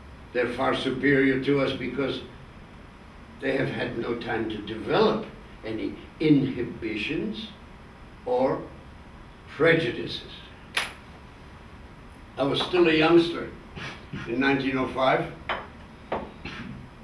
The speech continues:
during the first revolutionary movements against the Tsar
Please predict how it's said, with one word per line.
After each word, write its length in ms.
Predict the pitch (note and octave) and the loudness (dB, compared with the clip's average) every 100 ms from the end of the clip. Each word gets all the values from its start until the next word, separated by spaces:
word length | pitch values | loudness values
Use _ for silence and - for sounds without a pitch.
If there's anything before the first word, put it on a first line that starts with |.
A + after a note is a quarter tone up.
| - | -8
during 240 | - D#3 D3 | 0 4 6
the 80 | C#3 | 6
first 320 | E3 D#3 - | 6 6 4
revolutionary 840 | D3+ D3 D3+ D#3 C#3+ C#3+ C#3+ C#3+ | 2 4 4 2 2 2 4 4
movements 560 | C3+ D3+ D3 D#3 D#3+ - | 2 2 2 2 0 -4
against 360 | A#2 C#3 C3+ | -2 -2 -2
the 120 | - - | -6 -8
Tsar 520 | - - - F3+ | -2 2 4 2